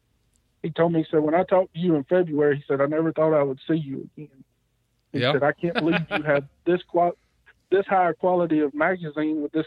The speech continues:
Speaker 1: content together by September." I said, "Well, just goes to show you, I, if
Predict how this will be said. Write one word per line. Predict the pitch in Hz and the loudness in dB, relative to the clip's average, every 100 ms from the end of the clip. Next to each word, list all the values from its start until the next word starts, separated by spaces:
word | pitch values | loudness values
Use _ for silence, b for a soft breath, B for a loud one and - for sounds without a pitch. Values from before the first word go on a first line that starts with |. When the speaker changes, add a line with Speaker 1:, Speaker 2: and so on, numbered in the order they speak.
| - | -2
Speaker 1:
content | 180 185 - 151 147 - _ | -2 -2 -2 -4 -4 -8 _
together | - 139 160 156 | -8 0 0 2
by | 143 131 - | 0 -2 -4
September." | 127 - 151 143 - - _ _ _ _ _ _ _ _ _ _ _ - | -10 -6 -6 -6 -10 -18 _ _ _ _ _ _ _ _ _ _ _ -10
I | 147 139 | -10 -8
said, | 135 | -4
"Well, | 139 170 170 156 | 0 0 0 -6
just | 156 | -2
goes | 160 160 | 0 0
to | |
show | 131 175 | 0 0
you, | 180 151 | 2 4
I, | |
if | 139 | 2